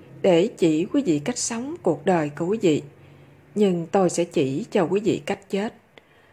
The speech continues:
Bởi vì chỉ khi chúng ta học cách chết và trực diện với cái chết, chúng ta mới không còn sợ những điều bí ẩn. Khi chúng ta chết, cũng giống như là đang sống trong hiện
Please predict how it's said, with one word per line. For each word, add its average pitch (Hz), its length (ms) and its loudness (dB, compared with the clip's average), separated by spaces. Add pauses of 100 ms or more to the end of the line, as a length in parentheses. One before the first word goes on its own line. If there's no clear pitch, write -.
(160)
Bởi 196 100 2
vì 196 400 4
chỉ 175 220 2
khi - 140 -4
chúng 247 160 -4
ta 220 220 -2
học 196 280 -4
cách - 200 -6
chết 247 340 0
và 185 240 0
trực 156 260 -2
diện 151 280 -2
với 226 120 -2
cái 247 160 -4
chết, 254 340 -4 (360)
chúng 226 220 2
ta 196 260 -2
mới 196 160 -4
không 202 280 -4
còn 160 240 -4
sợ 143 400 -8
những 151 180 -6
điều 190 160 2
bí 208 200 -2
ẩn. - 220 -10 (1700)
Khi 208 280 4
chúng 226 120 -2
ta 208 160 -4
chết, 226 340 -6 (380)
cũng 175 220 0
giống 220 260 -2
như 220 300 4
là 180 180 2
đang 190 260 -2
sống 220 340 -6
trong 208 140 0
hiện 147 220 -2